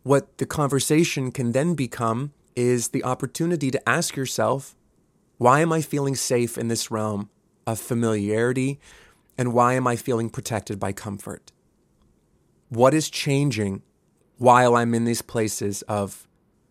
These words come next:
my uncomfortableness? Is anything evolving from this experience? Or am I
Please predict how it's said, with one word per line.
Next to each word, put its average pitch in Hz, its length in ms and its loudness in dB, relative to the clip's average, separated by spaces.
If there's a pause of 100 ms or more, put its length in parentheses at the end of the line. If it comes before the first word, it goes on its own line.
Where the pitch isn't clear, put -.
(140)
my 104 520 0
uncomfortableness? 120 1000 -6 (1500)
Is 131 160 4
anything 170 400 2
evolving 123 600 2
from 117 180 -4
this 117 160 -4
experience? 127 800 -6 (840)
Or 156 520 4 (680)
am 139 220 0
I 123 420 0